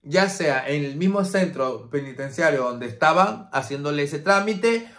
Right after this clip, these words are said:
o en el lugar donde él está hospedado, en casa, lo que sea, como un estilo arresto domiciliario,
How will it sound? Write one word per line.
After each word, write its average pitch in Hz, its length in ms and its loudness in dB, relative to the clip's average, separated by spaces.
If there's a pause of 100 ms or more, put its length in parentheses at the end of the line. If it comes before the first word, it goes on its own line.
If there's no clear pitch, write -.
(120)
o 202 500 6
en 151 180 0
el 131 100 -4
lugar 147 680 0
donde 135 420 0
él 156 100 2
está 151 420 -2
hospedado, 147 720 2
en - 60 -10
casa, 156 300 2
lo 143 80 0
que 143 60 -8
sea, 156 180 -2
como 139 260 -4
un 185 240 0
estilo 185 800 2
arresto 139 400 -2
domiciliario, 113 920 -4